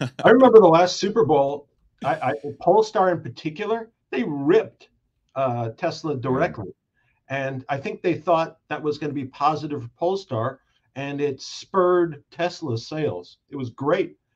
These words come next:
Speaker 2: for Tesla. So I, I think the only thing that I guess they have that's available is if they decide to reduce further the Model three price for the time being, and they dump the rest of that inventory on the market.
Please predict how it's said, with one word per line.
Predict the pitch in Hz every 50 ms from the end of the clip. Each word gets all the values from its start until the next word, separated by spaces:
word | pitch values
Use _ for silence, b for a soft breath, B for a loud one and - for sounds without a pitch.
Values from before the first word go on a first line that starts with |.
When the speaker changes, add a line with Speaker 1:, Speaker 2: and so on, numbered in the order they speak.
| _ _
Speaker 2:
for | 147 127
Tesla. | - 156 185 196 - - 98 92 - - _ _ _ _ _ _ _ _
So | - 151
I, | 156 160 - -
I | -
think | 220 226 -
the | - 190
only | 196 202 190
thing | 190 196 190 180
that | 175 - - - 143
I | 147
guess | 147 165 165 160 -
they | - 151 143 147
have | 151 156 151 156 156 127 -
that's | - 143 -
available | 147 131 135 156 - 190 190 151 143 120 - b b b b b b
is | - 139 117 143
if | 147 - -
they | 147 131
decide | 127 - - - 156 143 143 139 - -
to | 147 139 135 135 131 127 - _ _ _ _ _
reduce | 123 123 113 120 123 135 135 - -
further | - _ 147 139 143 143 156 151 143 147 -
the | 123 120
Model | 110 117 113 117 123 139 135
three | - - 117 123 135 147
price | - - 147 151 160 175 180 - -
for | - 131
the | 123 120
time | - 135 139 139 135
being, | 143 143 156 180 185 185 _ _ _ _ _ _ _
and | 123 131 135 127
they | 131 135 135 139 135 - _ _ _ _ _ _
dump | - 147 139 156 160 160 - _
the | - 143 135 131
rest | 135 143 147 - -
of | 131
that | 143 139 139
inventory | 147 147 151 151 147 143 - 143 143 139 139 139
on | 139 143 143
the | 143
market. | 139 139 165 170 - - -